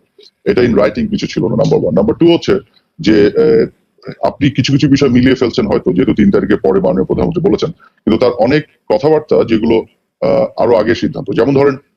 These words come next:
আহ, যুক্তরাষ্ট্র থেকে আমরা কিছু কিনবো না, বা ধরেন যারা স্যাংশন দেবে তাদের কাছ থেকে কিছু কিনবো না, সেই সিদ্ধান্ত কিন্তু উনি যেদিন বলেছেন, তারও তিন মাস আগের সিদ্ধান্ত এটি।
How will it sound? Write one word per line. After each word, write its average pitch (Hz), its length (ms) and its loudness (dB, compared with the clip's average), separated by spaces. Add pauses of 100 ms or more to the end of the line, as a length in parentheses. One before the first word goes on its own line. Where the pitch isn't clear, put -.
(160)
আহ, 110 60 -2
যুক্তরাষ্ট্র 127 460 0
থেকে 131 140 -2
আমরা 131 140 0
কিছু 120 200 -8
কিনবো 113 280 0
না, - 100 -2
বা - 200 0
ধরেন 113 240 -2
যারা 110 160 2
স্যাংশন 127 400 -4
দেবে 127 160 0
তাদের 113 240 -2
কাছ 107 140 -4
থেকে 104 120 -2
কিছু 101 180 -6
কিনবো - 260 0
না, 104 80 -4 (320)
সেই - 120 0
সিদ্ধান্ত 151 380 0
কিন্তু 143 240 2
উনি 139 160 4
যেদিন 127 280 0
বলেছেন, 156 400 2 (300)
তারও 131 200 2
তিন 143 160 -2
মাস 120 180 -2
আগের 95 160 -4
সিদ্ধান্ত 110 400 -8
এটি। - 180 -14